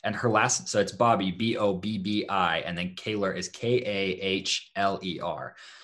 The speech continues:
I will also link that in the description here so everybody has that, but I wanna make sure that you go check out, especially the podcast. Go check out her site.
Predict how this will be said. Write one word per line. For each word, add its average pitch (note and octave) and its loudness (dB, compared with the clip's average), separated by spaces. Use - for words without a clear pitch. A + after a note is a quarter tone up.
I G#2 2
will A2 6
also A2+ 4
link A#2 0
that A2 2
in G#2+ -8
the G2+ -2
description F#2+ -2
here G2 -4
so F#2+ 0
everybody F#2 0
has F#2 4
that, G2 6
but F#2+ 6
I F#2+ 8
wanna A2+ 8
make G2 6
sure G2 6
that F2+ 2
you F#2 2
go F#2 6
check F2+ 0
out, F2 4
especially G#2 4
the F2+ 2
podcast. F2 2
Go B2 6
check B2 4
out G2 6
her F#2 2
site. F2+ 6